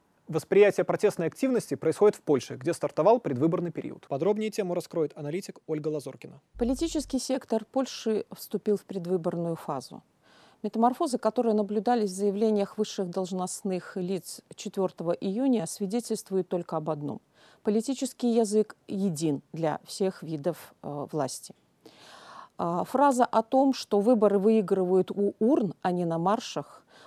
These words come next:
Speaker 2: может положить начало политическому словарю предвыборной терминологии. Уже сегодня он может быть дополнен аргументами со стороны польских властей. Спонтанный гражданский протест, э, в действительности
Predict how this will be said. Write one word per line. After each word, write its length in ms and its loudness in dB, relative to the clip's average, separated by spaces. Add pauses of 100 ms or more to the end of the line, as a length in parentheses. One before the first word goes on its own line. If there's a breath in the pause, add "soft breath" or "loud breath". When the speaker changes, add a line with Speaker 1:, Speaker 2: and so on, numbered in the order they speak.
Speaker 2:
может 260 0
положить 440 4
начало 760 6
политическому 800 -2
словарю 480 2
предвыборной 640 0
терминологии. 840 -4 (340 loud breath)
Уже 200 2
сегодня 480 2
он 160 2
может 440 2
быть 440 0
дополнен 840 4
аргументами 840 2
со 160 -4
стороны 420 0
польских 540 -6
властей. 560 -4
Спонтанный 800 4
гражданский 680 2
протест, 720 -4
э, 260 0
в 60 -4
действительности 1040 0